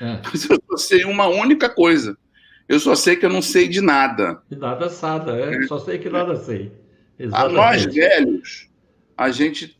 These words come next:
Speaker 2: a gente tá nessa, nessa, nessa fase de que a gente não precisa mais de certeza, eu não preciso mais de certeza pra me afirmar, né? O, a, a, a frase da, da entrada do oráculo de Delfos era, "Conheça-te a ti mesmo."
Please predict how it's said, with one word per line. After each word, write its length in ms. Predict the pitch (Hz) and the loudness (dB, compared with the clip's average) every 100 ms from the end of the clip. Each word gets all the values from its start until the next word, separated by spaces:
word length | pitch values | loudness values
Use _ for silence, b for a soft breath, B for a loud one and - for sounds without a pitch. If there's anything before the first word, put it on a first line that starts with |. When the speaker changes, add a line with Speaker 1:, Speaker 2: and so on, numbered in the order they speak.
| _ - | _ -4
Speaker 2:
a 120 | 127 | -2
gente 280 | 143 143 139 | 0 -2 -4
tá 240 | 147 156 | -4 -2
nessa, 420 | 151 143 165 151 | -2 -2 -4 -4
nessa, 440 | 127 131 131 127 - | -4 -6 -6 -8 -8
nessa 320 | 120 123 120 | -8 -8 -8
fase 600 | 101 - 147 139 90 - - _ _ _ _ _ | -6 0 0 0 -4 -14 -20 _ _ _ _ _
de 100 | 139 | -10
que 100 | 139 | -4
a 60 | 165 | -4
gente 240 | 160 151 | -4 -6
não 120 | 165 | -10
precisa 360 | 170 - 175 170 | -10 -8 -6 -4
mais 200 | 170 165 | -2 -4
de 120 | 160 | -4
certeza, 500 | - 156 - 151 135 | -4 -4 0 2 2
eu 60 | 135 | 0
não 100 | 139 | -2
preciso 320 | - 156 143 | -2 -4 0
mais 180 | 147 135 | 0 0
de 60 | |
certeza 520 | 131 143 - 139 120 120 | -4 -6 -4 -4 -4 -4
pra 120 | 120 | -4
me 120 | 120 | -2
afirmar, 680 | 117 - 104 95 92 85 - _ _ _ | -4 -6 -8 -4 -4 -4 -10 _ _ _
né? 280 | 120 135 135 b b b b _ | 0 0 -2 b b b b _
O, 200 | 113 120 | -2 2
a, 140 | 135 117 | 2 2
a, 480 | - 110 - 101 95 | 0 -4 0 2 0
a 40 | |
frase 520 | - 147 156 135 127 | 0 0 2 0 0
da, 220 | 120 104 90 | 2 2 0
da 200 | 101 98 | -4 -6
entrada 360 | - 117 110 | -2 -2 -2
do 80 | 107 | -4
oráculo 340 | 104 104 101 | -4 -4 -6
de 120 | 101 101 | -8 -2
Delfos 420 | 120 135 - 107 | -2 -2 -6 -4
era, 320 | 117 110 104 - _ _ _ | 0 0 -4 -12 _ _ _
"Conheça-te 640 | 147 147 175 208 196 160 | 4 6 6 4 0 -4
a 40 | 175 | -6
ti 140 | - | -4
mesmo." 640 | 143 117 101 87 87 80 | -2 0 0 -2 -6 -10